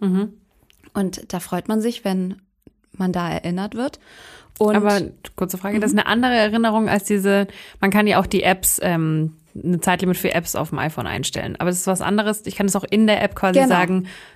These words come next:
Speaker 1: nachdem ich jetzt dreißig Minuten durchs Nirgendwo ges-, gescrollt hat, sagt Instagram, hey,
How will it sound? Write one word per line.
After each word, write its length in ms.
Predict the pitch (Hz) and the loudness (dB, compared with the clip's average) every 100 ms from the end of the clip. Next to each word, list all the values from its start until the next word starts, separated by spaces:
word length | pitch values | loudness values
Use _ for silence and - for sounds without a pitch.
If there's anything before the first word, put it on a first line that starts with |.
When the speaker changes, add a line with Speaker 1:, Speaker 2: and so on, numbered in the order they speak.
| - | 0
Speaker 1:
nachdem 280 | 180 208 208 | 2 4 4
ich 60 | |
jetzt 220 | 196 190 | 2 -2
dreißig 400 | - 180 214 196 | 0 2 2 0
Minuten 360 | 202 208 208 190 | 2 2 2 4
durchs 480 | 190 190 - - - | 4 4 0 -8 2
Nirgendwo 300 | 226 240 220 | 4 4 4
ges-, 340 | 202 - - | 2 0 0
gescrollt 460 | - - 220 208 202 | -2 2 4 4 4
hat, 160 | 190 | 2
sagt 160 | 185 185 | 2 2
Instagram, 420 | 190 185 170 170 | -2 0 0 0
hey, 320 | 185 247 240 | 2 4 4